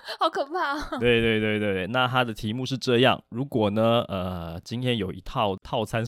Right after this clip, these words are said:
Speaker 2: 里面呢有四个食物啊，你第一口会先吃什么？第一个是汉堡，
Speaker 1: 嗯。
Speaker 2: 第二个是薯条，第三个是沙拉，第四个是饮料，你会先吃哪一个？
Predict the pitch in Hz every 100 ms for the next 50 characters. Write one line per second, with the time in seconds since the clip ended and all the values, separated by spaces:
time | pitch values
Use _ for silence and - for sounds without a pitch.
0 | - - 107 143 120 113 98 98 - 156
1 | 120 110 92 82 73 73 - - 107 131
2 | 131 78 - 104 101 - 180 180 180 104
3 | 95 120 - 123 135 - 135 - - -
4 | - _ _ 123 123 120 104 113 143 101
5 | - - - _ - 139 117 101 104 113
6 | - 98 92 95 113 135 _ _ 143 139
7 | 139 139 117 127 - 131 120 123 117 117
8 | 131 _ _ - 127 - 113 101 120 104
9 | 87 120 131 - - _ _ - 98 117
10 | 127 113 117 - 117 110 71 57 - -